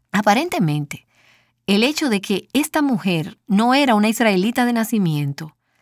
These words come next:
y cuya familia había tratado de ser neutral y tenían una relación con los enemigos de Dios, el hecho de que ella se aliara con Dios en contra de sus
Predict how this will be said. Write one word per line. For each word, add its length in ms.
y 120
cuya 220
familia 420
había 180
tratado 440
de 100
ser 300
neutral 520
y 40
tenían 320
una 180
relación 400
con 120
los 160
enemigos 460
de 120
Dios, 560
el 140
hecho 240
de 100
que 100
ella 200
se 220
aliara 600
con 220
Dios 460
en 220
contra 440
de 120
sus 360